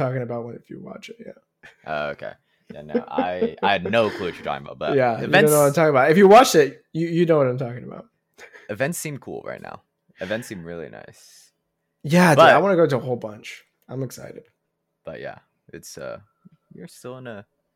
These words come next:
Speaker 2: pandemic. Don't forget. But the ones that seem really nice is E three canceled. So, you know,
Speaker 1: Canceled.
Speaker 2: twenty twenty-three. And then probably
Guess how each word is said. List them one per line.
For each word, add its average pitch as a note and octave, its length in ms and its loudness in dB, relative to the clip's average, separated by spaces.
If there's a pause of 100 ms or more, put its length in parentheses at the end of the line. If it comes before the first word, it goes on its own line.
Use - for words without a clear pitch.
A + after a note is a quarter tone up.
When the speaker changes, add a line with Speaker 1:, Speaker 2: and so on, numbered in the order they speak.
(1160)
Speaker 2:
pandemic. F#2 600 -20 (680)
Don't F#2+ 160 -8
forget. F#2 420 -10 (220)
But B2+ 320 0 (1080)
the B2 100 -4
ones G3 220 2
that G#3+ 140 2
seem D#3+ 360 -8
really D2+ 200 -6
nice C2 240 -14
is D2 260 -20
E F3+ 140 -10
three G#2 320 -8 (360)
canceled. D2 360 -18 (320)
So, - 160 -6
you D#2+ 140 -6
know, D2 60 -4
Speaker 1:
Canceled. D2 160 -10
Speaker 2:
twenty G2+ 180 -4
twenty-three. F#2+ 480 -6 (600)
And A2+ 100 -8
then A#2+ 120 -4
probably C3 720 -2